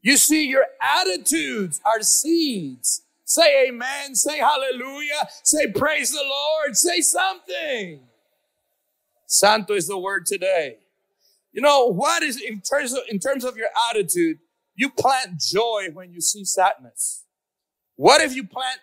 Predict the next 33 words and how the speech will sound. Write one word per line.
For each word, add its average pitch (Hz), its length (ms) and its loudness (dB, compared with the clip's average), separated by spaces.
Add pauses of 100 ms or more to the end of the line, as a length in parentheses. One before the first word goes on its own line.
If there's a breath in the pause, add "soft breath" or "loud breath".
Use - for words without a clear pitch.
(100)
disposition 220 1000 -4 (480)
when 214 160 -6
you 208 100 0
see 233 360 2
apathy? 202 640 0 (560)
What 254 260 6
if 269 140 -2
you 269 160 -4
plant 262 560 -4 (260)
acceptance 202 1040 -2 (280)
when 208 160 -10
you 202 100 -2
see 233 220 2
judgment? 165 600 -2 (720)
Man, 226 180 2
there 208 140 2
is 247 120 0
a 240 60 -4
lot 262 220 -6
of 202 120 -6
judgment 190 520 -4
going 185 240 -4
on 190 160 -8
in 185 100 -16
the 170 100 -6
world 170 360 -2
today. 131 300 -16 (680)
But - 140 -4
what 269 160 2
if 269 100 -2
you 247 120 -10
plant 233 380 -4
acceptance? 202 600 -4